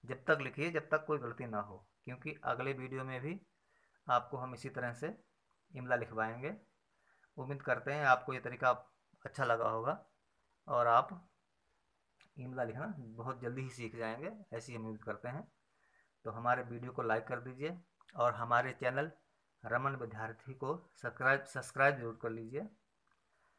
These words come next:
और इस वीडियो को शेयर कर दीजिए हमारे उन दोस्तों को जो हिंदी पढ़ना लिखना सीखना चाहते हैं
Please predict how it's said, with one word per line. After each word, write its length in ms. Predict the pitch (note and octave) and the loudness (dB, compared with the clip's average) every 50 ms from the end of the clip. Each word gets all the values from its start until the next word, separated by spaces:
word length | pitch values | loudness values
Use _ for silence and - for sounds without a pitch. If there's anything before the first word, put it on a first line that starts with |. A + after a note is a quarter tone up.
| _ _ _ _ _ _ - B2+ | _ _ _ _ _ _ 0 4
और 260 | B2+ C3 C3 C3+ D3 | 4 4 4 4 0
इस 120 | C3+ - D3+ | -6 -8 -8
वीडियो 260 | C3+ C3+ C3+ C#3+ D3 | -8 -2 0 0 2
को 120 | D3+ D3+ | 2 0
शेयर 240 | - - C#3 C3+ C3+ | 0 2 2 2 2
कर 160 | C3+ D3 B2 | 2 0 -2
दीजिए 260 | B2 C3 B2+ B2+ C#3+ | -2 -6 -2 0 2
हमारे 320 | C#3 C3 B2+ B2+ B2+ B2+ B2+ | 2 4 8 8 8 8 6
उन 160 | B2+ B2 A#2+ | 2 -2 -2
दोस्तों 360 | B2 A#2+ A#2 - _ C3 B2+ | -4 -4 -6 -6 _ -6 -6
को 360 | - - C3+ D3+ E3+ - _ _ _ _ _ _ _ C3+ | -4 -4 -4 -4 -6 -8 _ _ _ _ _ _ _ -12
जो 160 | A#2+ A#2+ A#2 | -8 -6 -6
हिंदी 240 | A2+ A#2+ B2 C3 C3+ | -6 -6 -6 -6 -4
पढ़ना 340 | C3+ - A#2+ A2+ A#2+ B2 A#2+ | 0 2 2 2 2 0 0
लिखना 180 | A#2 B2 B2 | -2 -4 -8
सीखना 300 | A#2+ - A#2 A2+ B2 B2 | -8 -8 -8 -6 -4 -4
चाहते 340 | A#2+ - A2+ A2 - - A#2 | 0 2 2 2 2 0 -2
हैं 240 | A#2 C3+ G3+ G#3+ | -4 -4 -6 -8